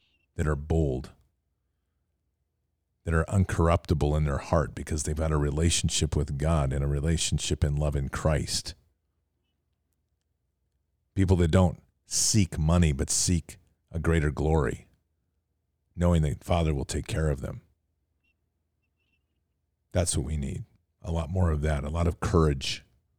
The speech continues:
And that patriot's very much alive, though it may not seem like it at times. They're there. And they're spread out in the rural communities of this nation.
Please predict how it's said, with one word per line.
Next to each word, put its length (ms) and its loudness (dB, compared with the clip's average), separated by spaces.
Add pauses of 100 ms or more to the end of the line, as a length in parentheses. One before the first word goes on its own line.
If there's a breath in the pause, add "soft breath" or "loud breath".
(920)
And 140 0
that 180 0
patriot's 460 0
very 260 2
much 280 0
alive, 640 -2 (540)
though 100 -6
it 80 -4
may 160 0
not 220 -2
seem 340 6
like 260 2
it 80 0
at 140 -4
times. 560 -2 (2250)
They're 220 4
there. 320 -2 (1300)
And 140 6
they're 120 6
spread 340 2
out 200 2
in 100 -2
the 80 0
rural 240 4
communities 560 0
of 60 -4
this 200 -4
nation. 360 -6